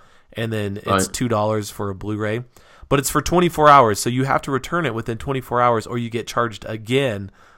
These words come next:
Speaker 1: you know, a dollar fifty or two dollars or
Speaker 2: Okay.
Speaker 1: whatever. Yeah, so, so that's
Speaker 2: How do you, how did you return it?
Speaker 1: So you just,
Speaker 2: Like,
Speaker 1: you,
Speaker 2: how,
Speaker 1: in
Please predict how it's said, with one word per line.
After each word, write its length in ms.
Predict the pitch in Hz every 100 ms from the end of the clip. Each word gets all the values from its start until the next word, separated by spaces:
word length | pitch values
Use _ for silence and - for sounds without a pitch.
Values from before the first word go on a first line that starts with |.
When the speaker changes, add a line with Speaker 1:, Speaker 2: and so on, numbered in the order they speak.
| _
Speaker 1:
you 120 | -
know, 140 | 113 110
a 20 |
dollar 240 | 110 110
fifty 340 | 101 110 - 104
or 120 | 101
two 160 | - 107
dollars 300 | 95 95 98
or 80 |
Speaker 2:
Okay. 100 | 101
Speaker 1:
whatever. 280 | 92 87 -
Yeah, 280 | - - 113
so, 320 | - 110 101 - - -
so 100 | -
that's 200 | 131 185
Speaker 2:
How 40 | 117
do 80 | 135
you, 140 | 127
how 100 | 120
did 160 | 127 135
you 80 |
return 320 | 123 107 123 110
it? 220 | 90 - _ _ _ -
Speaker 1:
So 100 | 151
you 100 | 185
just, 180 | 214 -
Speaker 2:
Like, 160 | 202
Speaker 1:
you, 60 | 127
Speaker 2:
how, 180 | 98 107
Speaker 1:
in 240 | 180 190